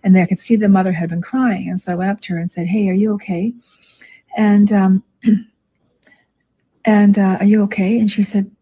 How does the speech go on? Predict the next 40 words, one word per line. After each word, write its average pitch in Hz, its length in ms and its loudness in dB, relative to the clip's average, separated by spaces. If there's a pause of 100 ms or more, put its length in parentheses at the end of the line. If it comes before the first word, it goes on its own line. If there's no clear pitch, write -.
(140)
she 240 140 -6
told 233 200 0
her 220 80 2
what 202 100 -2
happened. 208 420 -6
So 220 120 -2
get 247 280 -2
this 214 220 -4
one. 147 120 -8
I'm 180 60 -4
gonna 180 120 -4
change 170 360 -8
the - 80 -20
thing. 180 160 -12
I'm 180 60 -10
gonna - 120 -12
run 123 100 -12
out 123 60 -12
of - 40 -16
time. - 280 -12 (1900)
This 254 260 0
girl 226 260 4
was 202 160 -2
thirteen 247 320 0
years 254 200 0
old. 175 220 0
Her 196 100 2
daughter 190 240 2
was 233 160 -2
thirteen 226 340 0
years 240 200 2
old, 165 380 -4
and 170 280 -2
she - 80 -2
was 185 140 0
sick, - 500 -6
and 175 120 0
they 165 80 -2
were 160 60 -2
having 190 400 0